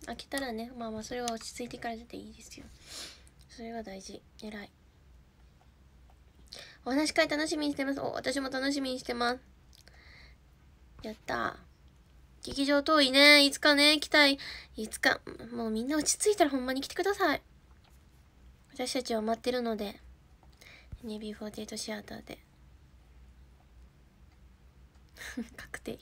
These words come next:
ろしいですね。<laughs> 確定。レオパの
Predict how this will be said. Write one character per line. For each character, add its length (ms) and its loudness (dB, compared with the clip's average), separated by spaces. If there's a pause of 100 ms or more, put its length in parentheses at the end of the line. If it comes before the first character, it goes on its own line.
ろ 60 -4
し 180 -10
い 40 -14
で 60 -8
す 80 -10
ね。 180 -6 (380)
<laughs> 320 -10
確 240 -14
定。 240 -14 (2500)
レ 120 -4
オ 60 -4
パ 180 -10
の 140 -12